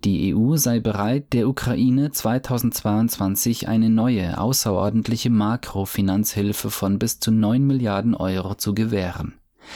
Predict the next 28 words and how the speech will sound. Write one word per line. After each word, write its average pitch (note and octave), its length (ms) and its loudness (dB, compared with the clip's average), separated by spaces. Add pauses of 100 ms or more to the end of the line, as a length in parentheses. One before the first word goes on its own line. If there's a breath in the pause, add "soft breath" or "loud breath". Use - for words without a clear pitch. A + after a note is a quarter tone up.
(360 loud breath)
Der E2+ 80 0
Vorschlag A2 560 0
solle A2+ 300 0
unverzüglich G2+ 840 0
geprüft - 540 -4
werden. D#2+ 360 -4 (920 loud breath)
Für B2 200 -2
den A2+ 180 4
Wiederaufbau G2+ 680 0
der G2 160 0
Ukraine G#2+ 580 2
soll A2+ 180 0
eine A2+ 260 2
gemeinsame A2 680 2
Plattform F#2 680 -2
gegründet G2 520 -2
werden, G2 340 0 (340 loud breath)
bei A2 100 0
der A2+ 200 0
die A#2+ 140 2
ukrainische C3 640 0
Regierung, A#2+ 640 0
die - 160 -4
Europäische A#2+ 640 -2
Union A2+ 480 4
und C3+ 220 0
ihre C3 200 0
Mitgliedstaaten, A#2+ 1000 0